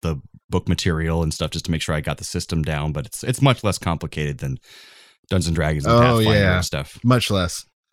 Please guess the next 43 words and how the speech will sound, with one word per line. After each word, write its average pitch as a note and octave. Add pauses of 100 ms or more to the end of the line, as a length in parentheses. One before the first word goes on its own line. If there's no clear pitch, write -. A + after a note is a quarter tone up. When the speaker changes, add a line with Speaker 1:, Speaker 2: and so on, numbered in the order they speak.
(200)
Speaker 2:
Uh, G2+
Jarman C3+
came A#2+
in, A#2+
assisted A2+
with G2+
a G#2
big A#2
boss G2+
fight, F2 (100)
basically. F2 (580)
Speaker 1:
Yeah. D2 (500)
Speaker 2:
That, F#2 (460)
I C3
know E3+
that E3
I A#2+
said C3
that A2+ (720)
I -
felt F3+
really D3+
dumb B2
'cause G#2
when A2
I A2
was G#2
describing C#3
it F#2+
to G2+
Jarman, G#2+
I F#2
was F#2
like, F#2+
"It's G#2+
really F3+
not A#2+
combat A2
driven. - (140)
It's -
not A2
combat E2+
heavy." C3